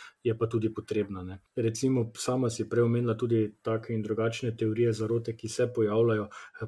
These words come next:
po spletu. Moram reči, da ena izmed takšnih, eh, ki me je v zadnjih dneh ali pa v zadnjem tednu nekako, ne bom rekel presenetila, ampak bolj me je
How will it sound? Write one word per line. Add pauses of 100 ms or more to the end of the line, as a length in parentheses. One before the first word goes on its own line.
po
spletu. (300)
Moram
reči,
da
ena
izmed
takšnih,
eh,
ki
me
je
v
zadnjih
dneh
ali
pa
v
zadnjem
tednu (340)
nekako, (560)
ne
bom
rekel
presenetila,
ampak
bolj
me
je